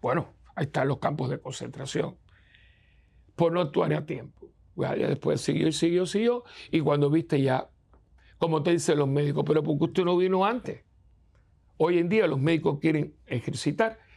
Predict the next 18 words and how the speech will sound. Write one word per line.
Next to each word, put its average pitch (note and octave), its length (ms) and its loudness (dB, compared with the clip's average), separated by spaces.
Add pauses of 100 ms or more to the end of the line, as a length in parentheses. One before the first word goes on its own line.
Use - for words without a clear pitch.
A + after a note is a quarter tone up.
(300)
la E3+ 520 2
medicina C#3 580 0
preventiva. B2+ 800 -4 (460)
Aquí C#3+ 320 0 (420)
cogió E3+ 300 4
Crimea, D3+ 480 -2 (320)
ya, A2 240 -6
ya G2+ 240 0
deja, F#3+ 240 2
no, F#3+ 260 2
déjasela D#3 720 2
para C#3 140 -4
que C3 120 -2
no, D#3+ 280 2 (280)
para D3+ 120 -2
que D3+ 80 2
se D3+ 140 2
entretenga. C#3+ 680 -2